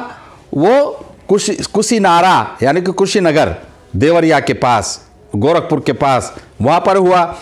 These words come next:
तो ये चार स्थान तो हैं, इनके अलावा भी भगवान बुद्ध के जीवन से संबंधित या उनके शिष्यों के, महान शिष्यों से संबंधित जो स्थान थे वहाँ पर भी भगवान बुद्ध के अवशेष मिले हैं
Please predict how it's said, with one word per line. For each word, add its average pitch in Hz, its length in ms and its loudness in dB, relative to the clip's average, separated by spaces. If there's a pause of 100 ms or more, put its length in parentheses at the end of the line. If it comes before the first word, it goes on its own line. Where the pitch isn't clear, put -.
(240)
तो 208 60 2
ये 214 40 2
चार 214 280 2
स्थान 233 300 0
तो 233 120 0
हैं, 208 260 0 (320)
इनके 226 240 0
अलावा 214 420 2
भी 247 320 -2 (220)
भगवान 196 420 0
बुद्ध 156 320 -2
के 202 300 0
जीवन 139 440 -2
से 196 200 -2
संबंधित 156 720 -2
या 175 180 2
उनके 165 240 -2
शिष्यों 165 420 -4
के, 170 140 -2
महान 156 360 0
शिष्यों 160 380 -4
से 160 140 -4
संबंधित 160 680 -2 (280)
जो 170 240 0
स्थान 151 340 0
थे 185 200 0 (300)
वहाँ 151 200 2
पर 160 180 -2
भी 214 180 -4
भगवान 151 480 0
बुद्ध 120 340 -2
के 180 340 0 (720)
अवशेष 160 520 -2
मिले 151 280 2
हैं 196 400 0